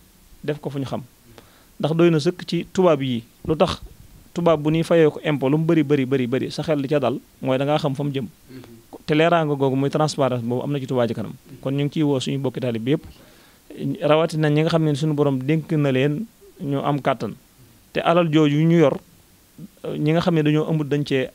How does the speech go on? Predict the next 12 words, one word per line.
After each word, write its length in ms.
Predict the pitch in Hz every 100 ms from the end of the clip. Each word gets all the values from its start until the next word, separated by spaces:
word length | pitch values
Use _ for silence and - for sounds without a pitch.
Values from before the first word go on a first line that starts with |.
| _
am, 260 | 160 160 160 - _ _ _ _ _ _ _ _ _ - - - - -
dañ 140 | 139
cee 80 | 147
am 120 | 151
àq. 240 | 151 - - _ _ - _ _ -
"Wa 60 |
fi 120 | 127 156
amwaalihim 460 | 156 151 143 135
haqqun 320 | 139 - 170 196 262 147
lis-saa'ili 480 | 143 147 147 143
wal 120 | 139 139
mahrum." 320 | 135 123 110